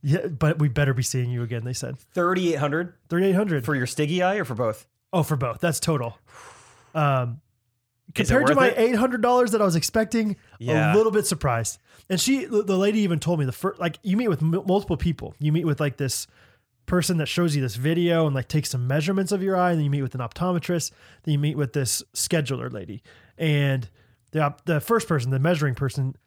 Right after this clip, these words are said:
Speaker 1: told me, like, "Worst case scenario, twenty-four hundred dollars per eye."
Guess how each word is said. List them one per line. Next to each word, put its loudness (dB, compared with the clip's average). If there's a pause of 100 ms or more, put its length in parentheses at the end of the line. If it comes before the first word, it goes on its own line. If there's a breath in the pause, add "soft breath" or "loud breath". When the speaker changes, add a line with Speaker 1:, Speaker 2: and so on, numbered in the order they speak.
(140)
Speaker 1:
told 0
me, 2
like, -4
"Worst 0
case 0
scenario, 2
twenty-four -2
hundred 0
dollars -2
per -10
eye." -10